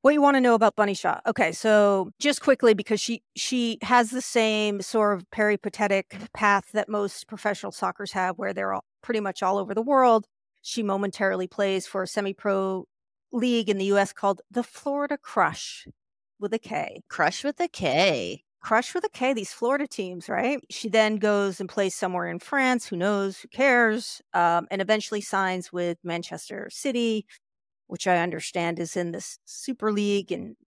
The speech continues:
Speaker 1: somewhere in Europe and has a great brand. By contract, Bunny is stuck in England until twenty twenty-six, so she'll be twenty-eight.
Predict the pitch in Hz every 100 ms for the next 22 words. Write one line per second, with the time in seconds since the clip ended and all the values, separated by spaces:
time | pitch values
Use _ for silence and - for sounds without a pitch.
0 | - - 190 175 175 170 220 214 208 -
1 | 175 170 175 170 - - _ _ _ -
2 | 175 165 165 185 180 - - - - -
3 | - - - - 185 180 _ - - 381
4 | 381 - 202 185 170 180 330 - 196 190
5 | 185 - 214 180 185 - 214 202 196 185
6 | 180 - 175 165 - - 233 254 - -
7 | - 196 - 190 - - - - - -
8 | 214 196 - - 226 185 -